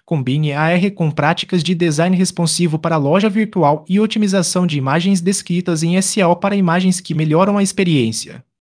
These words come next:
Visualização três D e prova virtual, reduzir devoluções e aumentar conversões. Modelos três D com rotação e prova virtual para roupas, maquiagem alinham expectativas. O que inclui um,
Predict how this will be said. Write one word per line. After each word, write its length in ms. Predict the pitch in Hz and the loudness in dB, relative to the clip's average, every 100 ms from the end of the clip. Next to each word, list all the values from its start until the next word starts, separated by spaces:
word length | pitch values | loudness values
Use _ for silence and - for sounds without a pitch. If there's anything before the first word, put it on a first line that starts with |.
| - | -4
Visualização 680 | 139 180 208 180 175 185 190 | 0 2 2 2 0 0 0
três 320 | 175 185 156 | 0 0 0
D 240 | 151 160 156 | 0 0 -2
e 40 | |
prova 360 | - 160 175 190 | -4 0 2 2
virtual, 580 | 190 196 196 131 107 - _ | 2 0 0 0 -2 -10 _
reduzir 380 | 190 202 165 185 | 0 0 2 2
devoluções 720 | 180 165 175 180 147 147 151 - _ | 2 0 0 0 -2 -2 -4 -10 _
e 80 | 185 | 2
aumentar 400 | 202 202 190 190 | 2 2 2 -2
conversões. 640 | 190 220 220 208 170 160 | 0 0 0 0 0 0
Modelos 400 | 147 139 175 190 | 0 0 2 0
três 300 | - 160 185 | -2 -2 0
D 160 | 151 180 | 2 0
com 160 | 190 165 | 2 0
rotação 520 | 190 190 156 185 156 | 2 0 0 0 0
e 60 | |
prova 340 | 143 170 180 180 | -2 0 2 2
virtual 460 | 175 202 196 160 160 | 2 0 2 2 2
para 160 | 190 160 | -2 0
roupas, 400 | 165 180 170 143 | 0 0 -2 -2
maquiagem 520 | 143 - 170 185 185 | -4 0 0 2 2
alinham 300 | 170 196 190 | 2 2 2
expectativas. 1160 | 180 147 - 143 - 170 127 107 - - - _ _ _ - | 0 -4 -4 -4 -2 -2 -2 -2 -8 -12 -12 _ _ _ -6
O 80 | 165 | 2
que 100 | 170 | 4
inclui 300 | 151 139 135 | 4 4 4
um, 280 | 139 123 | 2 0